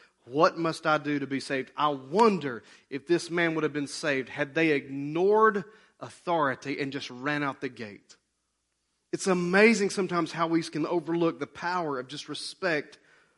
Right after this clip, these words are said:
for authority when they're not asking you to do anything ungodly. The Bible goes on to say this in verse thirty-one, they replied, "Believe in the Lord Jesus and you'll be saved along with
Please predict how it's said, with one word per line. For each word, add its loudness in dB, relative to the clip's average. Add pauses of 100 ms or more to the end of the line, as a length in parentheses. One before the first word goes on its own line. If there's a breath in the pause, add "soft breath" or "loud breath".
(220 soft breath)
for 0
authority 0
when -2
they're 2
not 2
asking 0
you -4
to -8
do -2
anything 0
ungodly. -4 (960)
The -8
Bible 6
goes 4
on 0
to 0
say 0
this 0
in -12
verse -4
thirty-one, -2
they 2
replied, -2
"Believe 2
in -4
the 4
Lord 0
Jesus -4
and -2
you'll -2
be -2
saved -2
along -4
with -8